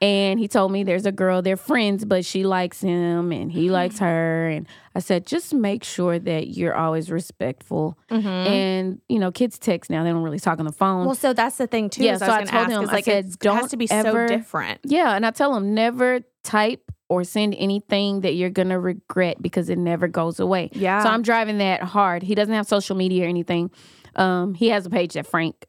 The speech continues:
Speaker 1: uh, controls, so, you know, he
Speaker 2: Mm-hmm.
Speaker 1: gets to do that with Frank. But, um, I just tell him, like, "You can't take it back." I said, "With technology, it's there."
Speaker 2: Yeah.
Speaker 1: They can screenshot it. They can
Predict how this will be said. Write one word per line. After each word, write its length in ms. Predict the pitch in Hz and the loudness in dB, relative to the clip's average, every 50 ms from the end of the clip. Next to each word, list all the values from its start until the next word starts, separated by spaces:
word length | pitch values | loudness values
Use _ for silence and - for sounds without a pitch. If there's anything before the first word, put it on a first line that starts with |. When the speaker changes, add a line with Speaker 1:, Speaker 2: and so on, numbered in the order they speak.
| _ - | _ -2
Speaker 1:
uh, 180 | 165 151 151 151 | -2 -2 0 -2
controls, 580 | - 151 - - 190 160 151 160 156 147 - - | -4 -4 0 0 0 0 2 0 -4 -4 -6 -6
so, 340 | - 170 131 139 151 156 | -4 -2 -2 0 -2 0
you 60 | - - | 0 0
know, 140 | 147 151 | 0 0
he 60 | - 202 | 0 0
Speaker 2:
Mm-hmm. 80 | 185 190 | 0 0
Speaker 1:
gets 140 | 180 - | -2 -4
to 80 | - 175 | -4 -2
do 120 | 170 175 170 | -2 -2 0
that 160 | 165 160 151 | 0 -2 -2
with 220 | 165 185 175 180 | -2 -2 -2 -2
Frank. 240 | - 165 143 143 - - _ | -4 -4 -4 -4 -6 -4 _
But, 300 | - 180 175 156 - - _ _ _ - - - - - - - _ _ 202 | 0 0 0 0 -4 -8 _ _ _ -20 -20 -20 -20 -20 -20 -20 _ _ 0
um, 500 | 196 185 175 175 165 165 165 170 190 - _ _ _ _ _ _ _ _ _ _ _ - - | 2 2 2 0 0 -2 -2 -4 -6 -10 _ _ _ _ _ _ _ _ _ _ _ -4 -2
I 60 | 214 | -2
just 180 | 202 208 202 - | -2 -2 0 2
tell 200 | 254 254 240 214 | 2 2 2 2
him, 80 | 190 | 0
like, 160 | 190 190 185 | 0 -2 -2
"You 80 | 196 185 | -6 -2
can't 240 | - 277 240 240 - | 0 0 0 2 0
take 160 | 262 208 202 | -2 0 0
it 80 | 202 190 | 0 0
back." 200 | 196 170 - - _ | 0 0 -2 -4 _
I 40 | - | -6
said, 260 | - - 190 185 175 | -2 2 2 2 2
"With 280 | 175 185 180 180 175 - | 0 0 -2 -2 -2 -2
technology, 580 | - 202 196 208 190 196 214 233 220 247 240 185 | -2 -2 0 2 2 2 2 0 0 -2 -2 -4
it's 140 | 190 - 185 | -4 -6 -6
there." 460 | 185 185 190 190 185 170 160 165 175 - | -2 0 0 2 0 0 -4 -6 -8 -4
Speaker 2:
Yeah. 380 | 196 196 185 190 202 202 190 185 - | -2 0 2 2 0 -2 -4 -2 0
Speaker 1:
They 160 | 190 190 185 | 0 0 0
can 160 | - 190 165 165 | 0 -4 -6 -6
screenshot 720 | - - 226 240 254 262 247 - 277 247 240 240 240 240 | -2 0 2 2 2 2 0 2 2 2 2 2 2 0
it. 160 | 240 233 - | 0 0 0
They 80 | 196 | -2
can 180 | 196 185 - | -2 -4 -8